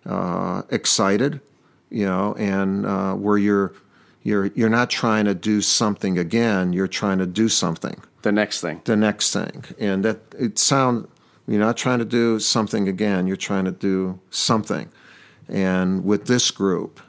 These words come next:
Speaker 1: and the, the cool thing is that there are a lot of kids on your team that are just trying to do something for the first time.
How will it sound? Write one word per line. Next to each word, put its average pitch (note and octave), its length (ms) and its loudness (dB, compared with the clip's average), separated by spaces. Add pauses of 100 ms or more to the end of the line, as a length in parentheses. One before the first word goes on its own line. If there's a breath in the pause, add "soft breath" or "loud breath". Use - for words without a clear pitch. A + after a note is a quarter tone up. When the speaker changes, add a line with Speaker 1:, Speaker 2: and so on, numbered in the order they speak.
(140)
Speaker 1:
and G2 480 0 (220 loud breath)
the, A#2 100 -2 (140)
the B2 80 2
cool E3 320 2
thing G#2+ 300 2
is G#2 200 0
that G2+ 160 2
there G#2 140 2
are G2 60 0
a G2 40 -2
lot G#2+ 220 2
of G#2 80 -4
kids B2+ 380 0
on G2 200 2
your F#2+ 140 0
team A#2+ 480 0
that G2+ 180 0
are G2 300 2
just - 320 -4
trying G#2 220 0
to F#2+ 40 0
do G2+ 160 0
something A2+ 540 2
for - 160 0
the G#2+ 100 4
first A2 360 2
time. G2+ 420 2